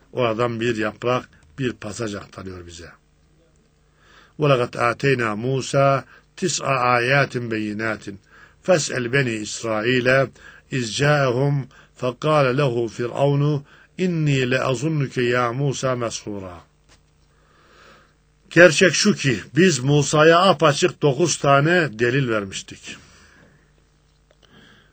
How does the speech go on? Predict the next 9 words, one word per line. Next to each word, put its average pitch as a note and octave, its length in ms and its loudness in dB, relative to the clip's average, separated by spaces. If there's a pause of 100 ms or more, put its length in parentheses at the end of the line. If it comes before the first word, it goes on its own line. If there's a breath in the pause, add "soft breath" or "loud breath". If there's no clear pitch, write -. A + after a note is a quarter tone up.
(140 soft breath)
Evet, A2 320 -8
değişik B2 360 2
mucizeler C#3+ 560 2
verilmişti A2 400 -2
Musa G#2+ 320 -8
Aleyhisselam'a. F#2+ 600 -14 (680 soft breath)
Acaba D3+ 480 2
inanırlar C3 560 2
mı? G#2+ 220 -6